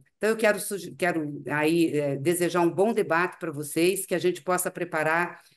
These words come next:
esse seminário, né? O Paulo Camoto já falou, seminários nos dias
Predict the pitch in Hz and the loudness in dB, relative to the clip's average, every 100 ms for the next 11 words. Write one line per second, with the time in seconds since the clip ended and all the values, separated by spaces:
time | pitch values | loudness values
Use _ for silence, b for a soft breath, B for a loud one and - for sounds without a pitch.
0 | B - 180 175 - 180 160 147 156 185 | B 0 2 2 2 4 6 4 4 2
1 | 185 175 165 170 - 151 147 - 165 165 | 0 0 0 0 -6 -14 -8 0 2 2
2 | 165 156 170 - 156 147 139 165 202 185 | 0 0 -2 -4 -6 -4 0 4 4 2
3 | 165 151 156 165 156 151 139 147 151 143 | 0 0 0 0 -2 -6 -6 0 0 0